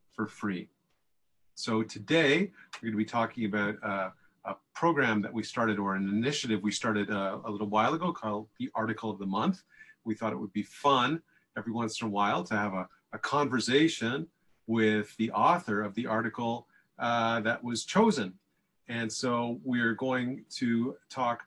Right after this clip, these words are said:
today with Karen Rose Matthews, whose article, Reanimating the Power of Holy Protectors, Merchants and Their Saints in the Visual Culture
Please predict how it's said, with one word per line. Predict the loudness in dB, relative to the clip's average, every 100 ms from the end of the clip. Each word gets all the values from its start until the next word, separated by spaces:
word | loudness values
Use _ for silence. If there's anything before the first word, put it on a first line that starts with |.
| _
today | -10 -2 2 2 2
with | 2 0 -2 -8 _ _ _ _
Karen | -6 0 2 2 0 -2 -2
Rose | 0 2 0 -2
Matthews, | -2 -2 -4 -2 0 0
whose | 0 0 2 2 -2 -6 -2
article, | 0 0 0 -2 -2 -6 -20 -20 -4
Reanimating | 0 2 2 2 2 2 2 2 2 0 -2 _ -20
the | -14
Power | -4 0 2 0 0
of | -4 -4 -6
Holy | -6 -4 -2 -2
Protectors, | -4 -2 -2 0 -2 -2 -8 _ _ -2
Merchants | -2 -2 -2 -4 -2
and | -2
Their | 0 0
Saints | 0 0 -2 -4 -4
in |
the | -4
Visual | -2 -4 -2 -4
Culture | -2 -4 -4 -2 -4